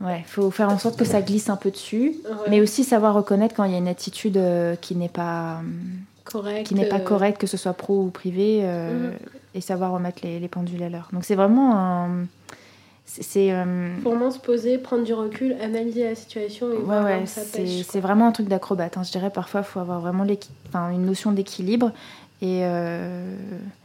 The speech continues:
Speaker 1: et faire attention à tout ça. Parce que des fois, en fait, quand, quand c'était, c'était allé trop loin dans, dans l'excès, euh, c'est dur de, de faire marche arrière et de remettre des limites et,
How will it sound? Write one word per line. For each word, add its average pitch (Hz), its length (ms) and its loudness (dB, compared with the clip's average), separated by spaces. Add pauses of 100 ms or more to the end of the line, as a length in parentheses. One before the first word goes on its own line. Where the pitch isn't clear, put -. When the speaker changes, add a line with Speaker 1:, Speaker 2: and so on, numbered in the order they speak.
(460)
Speaker 1:
et 196 100 0
faire 196 240 2
attention 190 440 -2
à 180 80 -4
tout 180 160 -12
ça. - 200 -8 (260)
Parce - 180 -12
que - 120 -6
des 190 200 2
fois, 226 160 2
en 220 60 2
fait, 220 220 0
quand, 190 340 0
quand 190 120 -4
c'était, - 220 -14
c'était - 420 -6
allé 180 220 -2
trop - 260 4
loin 226 340 6
dans, 180 320 0
dans 180 140 -2
l'excès, 208 480 -4 (560)
euh, 175 480 -8 (960)
c'est 180 240 -4
dur 247 340 2
de, 196 380 4
de 190 80 0
faire 185 180 -4
marche 185 280 -4
arrière 196 380 -2
et 196 100 -2
de 180 120 -4
remettre 196 460 2
des 190 140 0
limites 190 540 -2
et, 180 420 -8